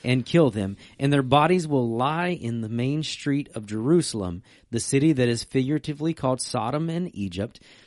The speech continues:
the city where their Lord was crucified. And for three and a half days, all peoples,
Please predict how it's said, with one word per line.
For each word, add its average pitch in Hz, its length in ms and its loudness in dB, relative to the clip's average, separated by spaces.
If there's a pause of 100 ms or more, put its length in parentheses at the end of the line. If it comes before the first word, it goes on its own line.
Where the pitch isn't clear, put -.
the 123 140 0
city 156 380 2
where 147 280 4
their 120 280 2
Lord 131 520 2
was 117 200 -4
crucified. 104 760 -6 (380)
And 120 140 -2
for 113 140 -4
three 160 640 -2
and 127 160 -6
a 120 80 -2
half 131 320 -2
days, 113 460 -2 (240)
all 101 220 -2
peoples, 175 760 -6